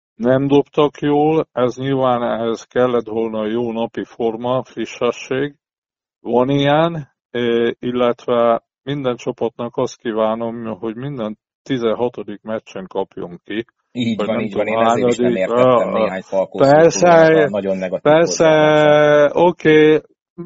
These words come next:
Speaker 1: Te né-, nézze, minden szurkolónak, ö, örülünk neki, hogy bárki egyáltalán foglalkozik a dologgal, meg kijön meccsre,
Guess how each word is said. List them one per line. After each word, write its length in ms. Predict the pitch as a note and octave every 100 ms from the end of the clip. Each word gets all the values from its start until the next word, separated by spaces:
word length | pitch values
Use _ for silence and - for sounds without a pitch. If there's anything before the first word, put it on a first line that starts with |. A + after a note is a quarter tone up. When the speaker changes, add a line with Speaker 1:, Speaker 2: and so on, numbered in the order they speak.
| F#3+ -
Speaker 1:
Te 320 | A#3+ A3+ A3
né-, 320 | G#3 G3 F#3 D3+
nézze, 420 | F#3+ D3+ B2+ E3
minden 340 | F#3+ E3+ C#3+
szurkolónak, 760 | - D#3+ D#3 - C3+ C3 B2 A#2 _
ö, 280 | B2+ B2 B2
örülünk 520 | D3+ D3+ C3+ B2 A#2+
neki, 280 | C#3 C3+ -
hogy 300 | A#2 A2+ A2 - _ _ _
bárki 460 | C3 C#3+ C#3 A#2+ A#2
egyáltalán 800 | A#2+ B2 A#2+ A2+ - G#2+ G#2 G#2
foglalkozik 720 | - B2 A2+ G2 - G2+ F#2+
a 100 | G#2
dologgal, 640 | F#2+ A2 B2+ A2+ G2+ G#2 G#2+
meg 120 | F#2+ _
kijön 300 | A#2 G#2 F#2+
meccsre, 680 | G2+ B2+ - - B2+ C3